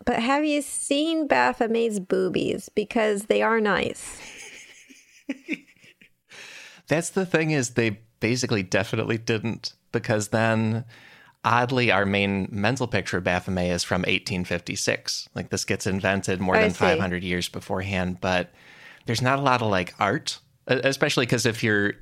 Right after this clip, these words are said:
Speaker 2: living in the thirteen hundreds and you go, "Hey, I drew Baphomet," they probably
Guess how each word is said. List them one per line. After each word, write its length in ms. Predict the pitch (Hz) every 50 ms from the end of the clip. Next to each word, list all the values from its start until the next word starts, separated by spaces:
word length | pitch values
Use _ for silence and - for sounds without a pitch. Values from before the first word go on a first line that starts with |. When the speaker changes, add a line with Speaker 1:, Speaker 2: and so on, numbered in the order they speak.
| - -
Speaker 2:
living 260 | - 123 107 113 107
in 80 | 101 95
the 60 | 92
thirteen 320 | - 110 95 - 117 101
hundreds 340 | 104 101 101 101 95 90 -
and 100 | 101 92 95
you 80 | 92
go, 220 | - 98 92 92 90
"Hey, 260 | 90 151 185 214 196
I 100 | 151 131
drew 140 | 131 135 120
Baphomet," 680 | 127 123 143 147 143 - 110 98 98 92 90 90 90 -
they 100 | 98 92
probably 840 | - - 95 98 101 95 95 107 101 95 95 92 95 95 98 -